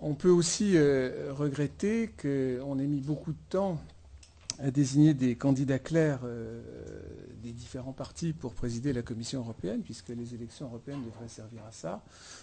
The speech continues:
Euh, on n'est pas encore à ce que ça devrait être, c'est-à-dire qu'on mobilise les gens autour du choix de quelqu'un qui sera le futur président, euh,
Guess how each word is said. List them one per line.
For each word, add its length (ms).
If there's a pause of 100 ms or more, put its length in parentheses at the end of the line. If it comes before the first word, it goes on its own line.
(140)
Euh, 100 (140)
on 100
n'est 140
pas 180
encore 400
à 60
ce 100
que 80
ça 180
devrait 280
être, 340
c'est-à-dire 540
qu'on 100
mobilise 580
les 80
gens 240
autour 400
du 140
choix 340
de 120
quelqu'un 400
qui 180
sera 240
le 60
futur 340
président, 560 (520)
euh, 260